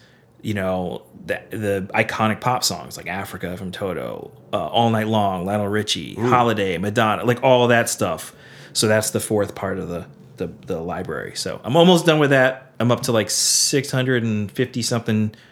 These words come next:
Speaker 1: one shots and loops
Speaker 2: That you're tracking by yourself at home.
Speaker 1: in my home studio.
Speaker 2: And
Speaker 1: Yes.
Speaker 2: then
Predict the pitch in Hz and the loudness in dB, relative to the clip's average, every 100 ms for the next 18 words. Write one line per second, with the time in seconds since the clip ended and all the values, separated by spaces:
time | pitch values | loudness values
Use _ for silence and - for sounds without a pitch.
0 | _ 104 110 113 120 113 110 104 104 107 | _ 0 2 2 2 2 0 -4 -2 -2
1 | 95 - - - _ - 107 113 - 147 | 0 0 0 -6 _ -8 -4 -2 2 2
2 | 113 120 107 104 98 98 104 95 95 101 | 2 0 0 0 0 -2 -2 0 0 -2
3 | 80 - _ _ 110 104 95 104 98 95 | -4 -12 _ _ -4 -4 -2 -4 -4 -8
4 | - - - 107 101 95 90 | -10 -12 -8 -4 -4 -4 -8